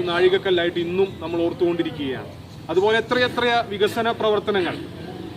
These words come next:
നമ്മുടെ, ഏഹ്, കൊച്ചിയിലെ അന്താര-, ഏഹ്, അന്താരാഷ്ട്ര സ്റ്റേഡിയം തൊട്ട് അങ്ങനെ ഒരുപാട് പരിപാടികൾ കേരളത്തിന് വേണ്ടി നടപ്പാക്കാൻ അദ്ദേഹത്തിന് സാധിച്ചു. ഇനിയും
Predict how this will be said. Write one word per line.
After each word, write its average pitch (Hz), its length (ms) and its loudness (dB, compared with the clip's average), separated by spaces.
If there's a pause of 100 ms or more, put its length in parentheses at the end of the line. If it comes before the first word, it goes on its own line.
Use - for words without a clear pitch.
(140)
നമ്മുടെ, 175 260 0 (640)
ഏഹ്, - 220 -4
കൊച്ചിയിലെ 196 440 0 (120)
അന്താര-, 196 320 0 (100)
ഏഹ്, 175 320 -4 (240)
അന്താരാഷ്ട്ര 190 640 0
സ്റ്റേഡിയം 208 520 8
തൊട്ട് 196 260 6 (420)
അങ്ങനെ 214 220 2
ഒരുപാട് 262 420 8 (240)
പരിപാടികൾ 208 500 4 (480)
കേരളത്തിന് 202 520 4
വേണ്ടി 202 260 6 (240)
നടപ്പാക്കാൻ 247 540 8 (480)
അദ്ദേഹത്തിന് - 480 6
സാധിച്ചു. 175 340 4 (840)
ഇനിയും 226 280 2